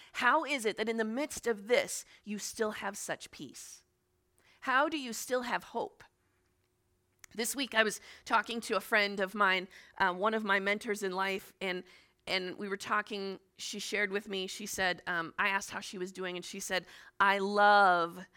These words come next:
this season of life. And if I didn't know that John," her husband who passed away four years ago, "if I didn't know that John was experiencing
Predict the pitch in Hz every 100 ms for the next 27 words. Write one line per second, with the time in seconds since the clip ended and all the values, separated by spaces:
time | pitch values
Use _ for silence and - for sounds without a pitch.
0 | _ - 180 - - 196 202 185 190 170
1 | 147 135 - - _ _ _ _ _ _
2 | _ 233 226 208 220 240 262 285 - 226
3 | 214 214 185 220 226 190 170 190 208 _
4 | - 190 196 196 190 196 170 151 196 190
5 | 180 185 180 175 185 165 165 - 226 285
6 | 302 277 254 240 214 240 294 277 226 -
7 | - 262 262 240 240